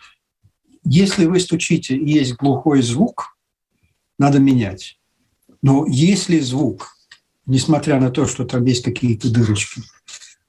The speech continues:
э, будет такой же плотный, и там у вас не будет вот этого, этой муки,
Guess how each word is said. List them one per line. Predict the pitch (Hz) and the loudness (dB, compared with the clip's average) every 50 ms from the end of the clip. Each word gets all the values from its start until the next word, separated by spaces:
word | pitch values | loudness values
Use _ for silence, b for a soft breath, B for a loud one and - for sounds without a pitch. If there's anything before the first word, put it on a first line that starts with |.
| _ _ - - | _ _ -2 2
э, | 139 127 127 131 123 123 123 123 | 2 4 4 4 4 2 2 0
будет | - - 139 127 143 160 143 131 131 | -2 -2 0 0 0 0 0 -2 -2
такой | - 156 - - - 160 151 | -2 -4 -2 0 0 2 2
же | 135 123 135 131 127 - - _ | 2 0 0 -2 -2 -6 -10 _
плотный, | - 170 190 226 240 - - - 117 104 98 101 101 104 _ _ _ _ _ _ _ _ _ _ _ _ _ _ _ _ _ _ _ _ - | 0 0 2 0 0 -2 -2 -4 -4 -4 -6 -8 -10 -14 _ _ _ _ _ _ _ _ _ _ _ _ _ _ _ _ _ _ _ _ 0
и | - 143 139 131 | 0 2 2 2
там | - - 151 151 156 160 | 0 0 0 0 0 0
у | 170 139 | 0 2
вас | 135 143 135 - - | 2 2 0 0 0
не | 143 135 | 0 0
будет | 131 131 151 139 127 127 123 - | 0 2 0 2 2 0 0 0
вот | 139 127 120 - | -2 -2 0 0
этого, | 127 - - - 120 120 127 143 - - | -2 -2 -2 -2 0 0 0 -2 0 -2
этой | 131 - 135 127 120 | -2 0 2 2 2
муки, | 135 131 131 - - 214 233 233 - | 2 0 0 0 0 0 0 0 -2